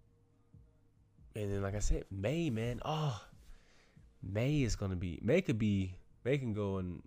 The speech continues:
a couple of ways. May could go somewhere so crazy to a point where it's like, "Oh, man, like, if you ain't got no Bitcoin or any money in crypto, sheesh, you could miss out on some easy wins, easy gains."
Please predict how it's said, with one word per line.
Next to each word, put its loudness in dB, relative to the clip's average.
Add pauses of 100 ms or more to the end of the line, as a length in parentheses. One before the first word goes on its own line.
a -6
couple -6
of -8
ways. -8
May -2
could -10
go -6 (680)
somewhere -6
so -4
crazy -4
to -10
a -8
point -8
where -6
it's -10
like, -10
"Oh, -6
man, -8 (140)
like, -14 (1400)
if -2
you 2
ain't 2
got 2
no 0
Bitcoin 0
or -2
any -2
money 0
in -6
crypto, -4
sheesh, -6
you -4
could -6
miss -4
out -2
on -4
some -12 (640)
easy 2
wins, -8 (1200)
easy 0
gains." -10